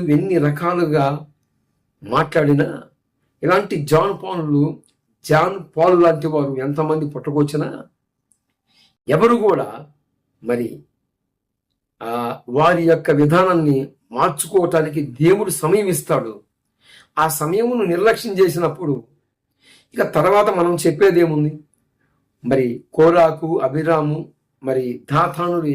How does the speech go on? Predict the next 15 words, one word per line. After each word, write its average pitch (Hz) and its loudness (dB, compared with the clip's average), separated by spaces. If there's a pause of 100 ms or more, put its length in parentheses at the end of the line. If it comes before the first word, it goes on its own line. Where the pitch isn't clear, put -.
(140)
ఏమైపోయారు? 196 0 (880)
సర్వ 180 0
సమాజం 208 -2
ఎదుట 190 2 (260)
చూస్తుండగానే, 196 0 (800)
వారు 151 2 (100)
బ్రతికి 233 -2
ఉండగానే 180 2 (680)
భూమి 196 2 (100)
నోరు 196 4
తెరిచి 147 2 (180)
వారిని 139 0
మింగివేసింది. 135 0 (460)
అలాంటి 247 2
పరిస్థితి 190 -2